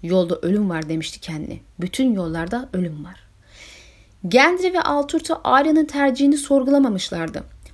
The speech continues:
Sonuçta harita onun elindeydi ve Alturta en az peşlerinden gelebilecek adamlar kadar korkuyordu Arya'dan. Onun nöbetçiyi öldürdüğünü görmüştü.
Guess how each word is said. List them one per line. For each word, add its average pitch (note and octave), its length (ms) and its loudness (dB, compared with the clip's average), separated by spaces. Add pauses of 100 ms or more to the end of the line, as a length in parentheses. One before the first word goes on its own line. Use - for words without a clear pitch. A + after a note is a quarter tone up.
Sonuçta F#3 460 -4
harita F#3 240 0
onun D4 160 4
elindeydi A#3 480 2
ve - 40 -2
Alturta G#3+ 760 0 (100)
en C4 220 2
az G3 280 -2 (440)
peşlerinden A3+ 640 0
gelebilecek A3 540 0
adamlar G#3+ 460 0
kadar B3+ 300 -2
korkuyordu G#3+ 560 0
Arya'dan. E3 480 -4 (540)
Onun B3+ 320 6
nöbetçiyi A#3+ 460 2
öldürdüğünü F#3 600 0
görmüştü. G3+ 540 0